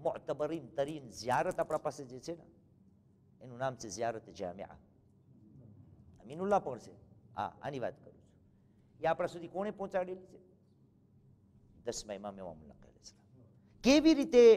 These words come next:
સમય ખલાસ, પણ જો ખોલજો. મેં ચાર વર્ષ મોર પડ્યું, મેં તમને પૂછ્યું હોય તો પાછી મજલિસ સાંભળીને આવું છું.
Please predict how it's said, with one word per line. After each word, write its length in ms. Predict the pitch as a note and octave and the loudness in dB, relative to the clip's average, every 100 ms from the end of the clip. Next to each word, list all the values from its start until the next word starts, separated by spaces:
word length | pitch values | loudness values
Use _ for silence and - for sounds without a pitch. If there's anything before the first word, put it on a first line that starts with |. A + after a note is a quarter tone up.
| - - - - | 8 -10 -18 -8
સમય 320 | C#3 D#3+ D#3+ - - - - | -4 -2 -2 -6 -20 -20 -6
ખલાસ, 300 | D#3 C3+ - - - - - - - | -2 -2 -4 -18 -20 -20 -20 -20 -12
પણ 100 | F3 D#3+ | 0 4
જો 60 | - - - | 4 2 0
ખોલજો. 340 | B3 C4+ F3+ C#3+ - - - - - _ - - | 2 2 -4 -12 -16 -20 -20 -20 -20 _ -20 -14
મેં 100 | F#3 | -4
ચાર 220 | F3+ A3 A#3 | 4 6 6
વર્ષ 180 | A3+ G#3 | 4 2
મોર 100 | G3+ | 0
પડ્યું, 240 | G3+ A3 A#3+ | 2 2 2
મેં 100 | F#3+ | -2
તમને 180 | F3+ E3+ C#3+ | -4 -4 -10
પૂછ્યું 280 | F#3+ - | -8 0
હોય 100 | E3+ C3 | 0 2
તો 40 | D#3+ | 0
પાછી 220 | F3 E3 | 0 -2
મજલિસ 220 | D#3 E3+ - | -4 -4 -4
સાંભળીને 360 | C3+ D#3 E3+ A2+ | -2 0 -2 -2
આવું 160 | G#2+ A2 | -6 -8
છું. 120 | D#3 | -18